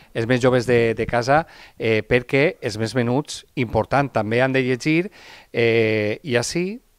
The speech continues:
tenim també un fum de, de històries, eh, de, de viatges que poden fer, eh,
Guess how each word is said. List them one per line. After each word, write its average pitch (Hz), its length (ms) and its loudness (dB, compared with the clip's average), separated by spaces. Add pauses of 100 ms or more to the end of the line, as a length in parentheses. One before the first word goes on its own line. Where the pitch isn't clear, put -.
tenim 151 280 0
també 170 440 -2 (760)
un 160 460 -2
fum 156 280 -2
de, 127 260 0
de 113 100 -6
històries, 156 800 -4
eh, 135 180 -2
de, 117 360 0
de 113 120 -2
viatges 127 460 -2
que 127 100 -4
poden 123 280 -2
fer, 123 280 -2 (380)
eh, 98 960 -4